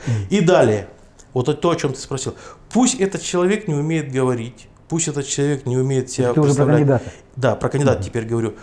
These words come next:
Speaker 2: Мы на тренингах, которые вот проводит периодически администрация президента, иногда там присутствует художественный руководитель,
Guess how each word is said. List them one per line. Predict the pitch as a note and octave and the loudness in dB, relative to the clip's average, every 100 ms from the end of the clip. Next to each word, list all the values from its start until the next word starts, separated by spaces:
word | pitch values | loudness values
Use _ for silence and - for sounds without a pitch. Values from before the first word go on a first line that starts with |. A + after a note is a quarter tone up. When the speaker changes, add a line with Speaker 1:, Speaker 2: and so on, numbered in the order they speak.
| - - - - | -20 -20 -20 -14
Speaker 2:
Мы | - C#3+ E3+ - - | -2 2 2 0 -2
на | C#3+ | -4
тренингах, | C#3+ D#3+ D3+ A#2+ A2+ | 0 0 0 -2 -4
которые | B2 C3+ B2 | -6 -2 -2
вот | A#2 - - - | -2 -6 -20 -4
проводит | B2 B2+ B2+ - | 0 0 -2 -4
периодически | B2 B2 A#2+ - | -4 -4 -4 -4
администрация | A2+ A#2+ A#2+ A#2+ | -4 -4 -6 -6
президента, | B2 D3 C#3+ - - - - | -4 -4 -4 -6 -10 -10 -2
иногда | C3 B2+ A#2 B2+ C#3+ E3 - - - - - - - - - | 0 0 0 2 2 0 -6 -20 -20 -20 -20 -20 -20 -20 -8
там | C3 B2 | -4 -2
присутствует | A2 A#2+ - B2+ - G#2+ G#2 - - - - | -4 -6 -4 -6 -4 -8 -8 -12 -20 -20 -8
художественный | C3+ D#3 C#3 B2 | -2 -2 0 -4
руководитель, | A#2 G#2+ G#2+ G2+ - | -4 -4 -4 -6 -10